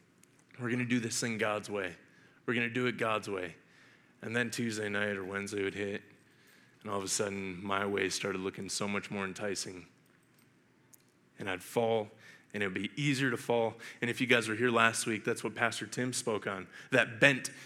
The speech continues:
it's that place to where once it bends this one direction, it just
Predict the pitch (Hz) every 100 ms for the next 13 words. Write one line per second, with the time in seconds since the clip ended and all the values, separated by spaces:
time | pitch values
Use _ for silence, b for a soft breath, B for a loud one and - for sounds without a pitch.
0 | B 120 123 120 - 143 139 - 120 113
1 | 110 135 131 127 110 123 120 107 - 123
2 | 113 113 117 - 110 104 107 117